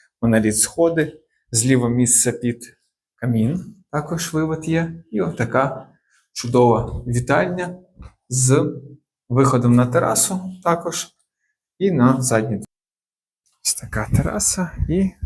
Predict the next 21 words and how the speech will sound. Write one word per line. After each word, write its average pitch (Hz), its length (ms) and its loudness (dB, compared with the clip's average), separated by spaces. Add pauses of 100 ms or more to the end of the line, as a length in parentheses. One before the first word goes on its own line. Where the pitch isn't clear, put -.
(520)
ось 127 220 2
такий - 380 2
задній 107 420 0
двір 101 280 -4
шість - 260 0
соток. - 320 -4 (480)
Далі 104 480 0
йде 107 420 -2 (580)
кухня, 185 640 2 (1700)
потім 113 460 0 (460)
тут 120 340 -4 (240)
чи 120 160 -2
кухонна 123 420 2
кладова, 123 480 4
чи 120 180 -4
пральню 196 400 0
можна 185 280 -2
зробити, 185 520 -2
і 233 240 -2 (640)
є 123 240 4
гараж 165 640 0